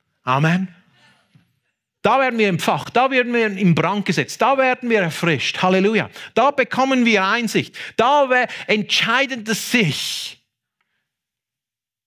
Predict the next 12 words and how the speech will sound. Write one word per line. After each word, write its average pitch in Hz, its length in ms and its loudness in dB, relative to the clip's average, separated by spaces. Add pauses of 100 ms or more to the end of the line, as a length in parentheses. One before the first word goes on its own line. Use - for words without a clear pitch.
(380)
welchen 165 320 -2
Platz - 500 -2
wir 127 160 -2
im 123 140 -2
messianischen 131 520 -6
Friedensreich 101 920 -10 (2250)
einnehmen 123 580 -2
werden 113 340 -4
und 104 100 -8
uns 104 180 -8
übergeben 95 520 -12
wird. 98 180 -20